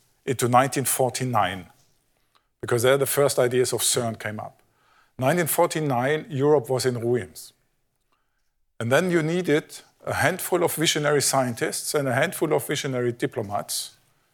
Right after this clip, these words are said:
to get together and to think how to bring Europe in science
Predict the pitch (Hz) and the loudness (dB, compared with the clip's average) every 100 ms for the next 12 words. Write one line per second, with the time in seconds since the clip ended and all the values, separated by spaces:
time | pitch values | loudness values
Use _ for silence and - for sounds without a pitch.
0 | _ _ - 123 175 208 160 123 120 160 | _ _ -2 2 2 4 2 2 0 -4
1 | - _ _ _ _ _ _ _ _ _ | -8 _ _ _ _ _ _ _ _ _
2 | _ _ _ _ - 131 143 165 175 - | _ _ _ _ -4 -2 0 -2 -2 0
3 | 135 165 - - _ _ _ - 147 131 | 4 4 2 -8 _ _ _ -6 -4 2
4 | 151 180 180 - - 139 143 156 147 - | 2 0 -4 -14 -8 0 4 6 6 4
5 | - 120 113 - 147 123 120 143 - - | -6 0 4 6 6 4 2 0 -2 -4